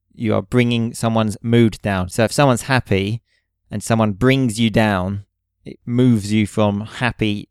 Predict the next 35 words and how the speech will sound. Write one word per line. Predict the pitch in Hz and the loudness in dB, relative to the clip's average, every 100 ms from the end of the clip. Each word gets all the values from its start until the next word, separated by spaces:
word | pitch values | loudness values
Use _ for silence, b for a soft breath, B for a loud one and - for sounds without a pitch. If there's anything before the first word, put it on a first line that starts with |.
| - | -10
to | 98 95 95 92 | -6 -4 -6 -8
sad, | - 107 92 90 - - | -6 -4 -2 -6 -10 -10
let's | 95 - | -10 -10
say. | 92 87 80 _ _ | -8 -8 -10 _ _
And | 120 120 117 | 0 2 2
we | 123 | 2
had | 131 - | 0 -2
smarter, | 147 147 143 - 139 131 - | 2 2 2 2 0 0 -10
which | - - | -12 -12
is | |
quite | - 101 | -6 -6
obvious, | 95 104 101 - - | -4 -4 -6 -6 -6
means | 101 | -4
more | 107 110 | 2 2
intelligent. | 98 117 113 - 117 120 - B B B B B - | 2 0 -2 -2 -4 -4 -14 B B B B B 2
Um, | 131 131 131 | 4 6 4
so, | - 165 | 6 8
yeah, | 127 151 95 82 _ _ _ - | 8 4 2 -4 _ _ _ 0
that | 151 156 | 0 2
is | 147 - | -4 2
all | 160 151 139 | 4 6 4
the | 123 127 | 4 4
rock | 135 - | 2 2
and | 135 | 2
roll | 135 131 | 4 4
vocabulary | 120 131 - 139 127 120 120 107 | 4 2 4 0 2 2 2 -2
today. | - 127 127 107 95 - | -4 2 2 2 0 0
Go | 151 156 | 6 8
to | 156 135 | 8 2
the | 135 | 4
website | 143 135 - 135 139 127 | 4 4 2 4 2 -2
to | - 120 | -4 -6
find | - 127 127 120 | 0 2 2 0
it | - | -2
all. | 120 120 120 | 0 0 0